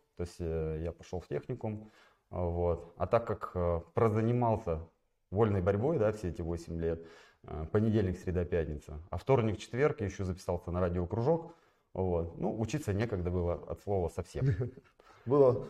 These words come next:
Speaker 2: много других интересных
Speaker 1: Да, было
Speaker 2: вещей.
Speaker 1: много <laughs> интересных вещей, да. Ну, каким-то образом я чудесным, там, мне повезло, я закончил школу.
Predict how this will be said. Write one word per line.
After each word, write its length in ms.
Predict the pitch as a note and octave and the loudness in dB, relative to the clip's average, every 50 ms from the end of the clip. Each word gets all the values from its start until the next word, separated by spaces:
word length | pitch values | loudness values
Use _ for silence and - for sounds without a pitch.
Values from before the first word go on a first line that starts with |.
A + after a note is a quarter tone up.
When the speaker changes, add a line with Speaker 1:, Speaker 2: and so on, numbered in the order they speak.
| - - | -2 2
Speaker 2:
много 220 | C3+ C#3 B2+ B2+ | 4 6 6 6
других 280 | B2 B2+ B2+ B2+ A2+ - | 6 6 4 4 0 -2
интересных 460 | G#2 F2+ G2 F#2+ F#2+ F#2 - F2+ F2 - - _ _ - | -2 -2 0 0 -2 -2 -4 -8 -12 -12 -16 _ _ -10
Speaker 1:
Да, 460 | - F#2+ G2+ B2+ D3 D#3 C#3 A2 G2 | -6 2 6 6 8 10 10 8 8
было 220 | G2 G2 G#2+ A2 A2+ | 6 6 6 6 6
Speaker 2:
вещей. 80 | A#2 A#2+ | 6 6
Speaker 1:
много 240 | B2 A#2+ G#2+ A2+ | 4 6 6 6
<laughs> 320 | A2 G#2 C3 A2 A2 A2+ A#2 | 4 4 4 2 0 2 2
интересных 580 | B2+ G#2+ - A2+ A2 A2+ A2+ A2 - A2+ G#2 A2 | 0 2 2 2 2 2 2 2 0 -2 -2 -2
вещей, 440 | A2+ A#2+ A#2+ - - E3 F3 E3+ D3+ | -2 -4 -4 -2 -2 0 2 2 2
да. 340 | A#2 G#2+ G#2 F#2+ F#2 F2+ - - | 4 4 2 2 2 0 -4 -4
Ну, 180 | G2 F#2+ F2+ | -6 -6 -6
каким-то 380 | F#2 - G2+ - C3 B2 - A2+ G#2+ | -6 -8 -6 -4 -4 0 2 4 4
образом 360 | A2 G#2 G2+ F2+ F2 F2 E2+ | 4 4 2 0 0 0 -2
я 60 | E2+ | -2
чудесным, 460 | - - F#2 G2+ G#2 F2+ - E2+ D2+ D2 | -4 -4 -2 -2 -2 -2 -2 -6 -8 -6
там, 100 | E2 D#2 | -6 -6
мне 120 | D#2 D#2+ D#2 | -6 -6 -4
повезло, 400 | - F#2+ F#2 G2 F#2+ F#2 F#2+ F2 | -2 -2 -2 -2 0 0 0 0
я 60 | E2 | -2
закончил 420 | D#2 F2 - - F#2 E2+ - F#2+ F2 | -2 -4 -4 -4 -6 -6 -6 -8 -12
школу. 440 | - - D#3 F3+ F3+ C3 G2+ - | -8 -4 -2 0 0 0 -2 -2